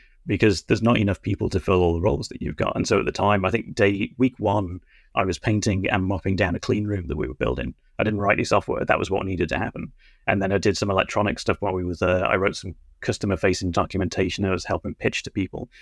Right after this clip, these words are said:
So over the course of the four years, there was so much different stuff that you had to get involved in because there wasn't anyone else there. So it meant if you were ambitious and you were savvy, you could,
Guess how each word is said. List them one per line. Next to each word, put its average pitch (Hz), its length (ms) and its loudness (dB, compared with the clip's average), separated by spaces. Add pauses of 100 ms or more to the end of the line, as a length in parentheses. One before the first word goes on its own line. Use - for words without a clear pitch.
(120)
So 120 140 6
over 113 160 6
the 107 80 4
course 123 280 6
of - 40 -20
the 104 80 -2
four 95 260 -2
years, 104 520 -4 (640)
there 107 100 6
was 101 140 2
so 120 340 6
much - 200 -4
different - 280 -2
stuff - 280 -2
that 110 120 -8
you 120 80 -2
had 92 220 -2
to 101 100 -2
get 90 140 0
involved 95 400 2
in - 140 -2
because 92 260 -2
there 98 100 -2
wasn't 92 340 0
anyone 87 280 -2
else - 200 -6
there. - 240 -2 (440)
So 107 120 4
it 95 80 6
meant 101 140 2
if - 140 -2
you 101 80 6
were 92 80 2
ambitious 87 480 0
and - 60 -4
you 85 80 -2
were 82 40 -4
savvy, 90 500 0 (420)
you 98 180 -4
could, 90 220 -2